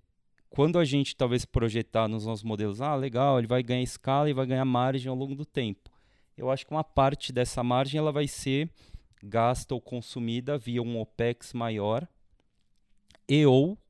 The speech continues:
um CAPEX maior. Então, são business que eu acho que nessa,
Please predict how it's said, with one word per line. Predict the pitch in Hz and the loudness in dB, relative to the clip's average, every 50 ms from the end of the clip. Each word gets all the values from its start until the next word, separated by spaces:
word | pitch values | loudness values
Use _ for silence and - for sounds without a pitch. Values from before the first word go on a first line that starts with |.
| _ - | _ -8
um | 123 | -8
CAPEX | 131 - - 151 139 - _ - 127 120 120 - - - - | -6 -4 -2 -4 -4 -4 _ -2 -2 -2 -2 -4 -8 -18 -14
maior. | - - - - 117 - - - - _ _ _ _ _ _ _ _ _ _ _ _ - | -10 -8 -6 -4 -4 -4 -4 -4 -8 _ _ _ _ _ _ _ _ _ _ _ _ -18
Então, | 107 - - 127 | -12 -8 -6 -6
são | 127 - - 143 151 143 | -6 -4 -6 -6 -6 -6
business | 117 123 139 156 160 160 170 - - | -4 -2 -2 -2 -2 -4 -6 -8 -8
que | - - 151 | -10 -8 -6
eu | 139 | -6
acho | 135 - - | -6 -6 -8
que | - 127 | -10 -8
nessa, | 131 131 - - - 127 117 | -8 -8 -8 -8 -8 -8 -8